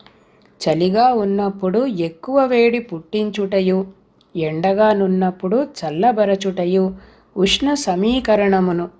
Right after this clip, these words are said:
అంటే regulation of heat-ను కూడా నిర్వహించును. దీని వలన ప్రాణమయ కోశము యొక్క ప్రవాహము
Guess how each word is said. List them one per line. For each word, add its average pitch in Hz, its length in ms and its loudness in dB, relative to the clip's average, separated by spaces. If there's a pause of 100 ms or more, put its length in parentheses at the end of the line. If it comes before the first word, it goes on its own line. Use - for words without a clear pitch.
(880)
అంటే 202 400 0
regulation 220 920 0
of 202 60 -4 (180)
heat-ను 202 440 0
కూడా 226 640 2 (400)
నిర్వహించును. 175 960 -2 (440)
దీని 175 380 2
వలన 170 500 2
ప్రాణమయ 220 720 0
కోశము 208 520 -2
యొక్క 190 420 0
ప్రవాహము 202 840 0